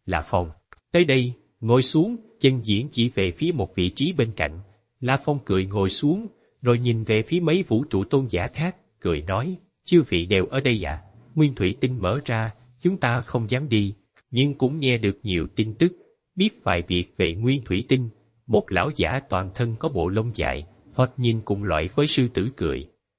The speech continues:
Được rồi, Đao Hà Vương, nghe nói ngươi muốn đi Nguyên Thủy Tinh, sao bây giờ còn không đi? Một khi tiến vào Nguyên Thủy Tinh là không thể nối vào mạng vũ trụ giả định nữa.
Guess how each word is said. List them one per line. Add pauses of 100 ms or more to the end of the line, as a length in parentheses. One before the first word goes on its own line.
(140)
Được
rồi, (200)
Đao
Hà
Vương, (240)
nghe
nói
ngươi
muốn
đi
Nguyên
Thủy
Tinh, (240)
sao
bây
giờ
còn
không
đi? (360)
Một
khi
tiến
vào
Nguyên
Thủy
Tinh (200)
là
không
thể
nối
vào
mạng
vũ
trụ
giả
định
nữa.